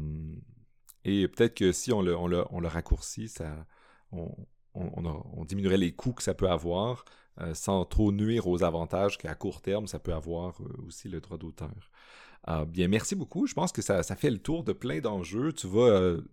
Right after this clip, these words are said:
en, un peu, parfois un peu plus en détail dans, dans tes deux vidéos, euh, sur le sujet. Alors, j'invite, euh, les auditrices et auditeurs à aller les écouter si vous voulez le voir, mon collègue, euh, voir Maxime, en parler, euh, en, en, en force, avec force de détail.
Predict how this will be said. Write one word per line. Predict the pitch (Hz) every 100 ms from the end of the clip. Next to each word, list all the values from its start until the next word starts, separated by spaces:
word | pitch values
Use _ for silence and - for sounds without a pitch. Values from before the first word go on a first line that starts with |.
| -
en, | 90
un | - 127
peu, | 123
parfois | - 135 190
un | 170
peu |
plus | 151 165
en | 147
détail | 120 135 160 160
dans, | 120 -
dans | 110 104
tes | 110
deux | 101 131
vidéos, | 131 110 104 107 123 135 - - - -
euh, | 92
sur | 90 - 104
le |
sujet. | 95 - 95
Alors, | 95 98
j'invite, | 95 87 104 123 -
euh, | 90 92 - 95
les | 95 85
auditrices | 95 - - 127
et | 101
auditeurs | 87 131 120
à | 92
aller | 87 107
les | 98 90
écouter | 95 - 127
si | -
vous | 87 87
voulez | 87 90 90 90
le | 87 82 - - -
voir, | - 87 117
mon | 104 87
collègue, | 95 90 113 117 95
euh, | 82 82 82
voir | 101
Maxime, | 92 80 120 117
en | 87
parler, | - 90 101 117 117
euh, | 90 90
en, | 90 - -
en, | 90 - 87
en | 85
force, | - 123
avec | - 87
force | - 131 98
de | 90
détail. | 90 87 107 151 175